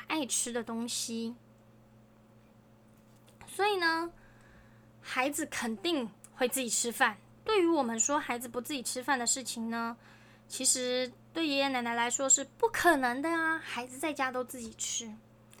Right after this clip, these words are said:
但是呢，有几次轮到妈妈煮饭，就发现呢，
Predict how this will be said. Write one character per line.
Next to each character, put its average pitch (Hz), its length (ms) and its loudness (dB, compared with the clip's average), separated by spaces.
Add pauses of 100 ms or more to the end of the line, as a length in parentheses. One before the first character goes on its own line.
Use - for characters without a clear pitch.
(680)
但 403 240 6
是 359 200 -2
呢， 294 360 4
有 254 200 -2
几 254 180 -8
次 277 280 -2
轮 233 200 -2
到 262 240 2 (100)
妈 320 300 -2
妈 392 380 2 (200)
煮 233 140 -8
饭， 226 380 2 (880)
就 - 160 -6
发 349 240 0
现 339 400 -2
呢， 277 400 -6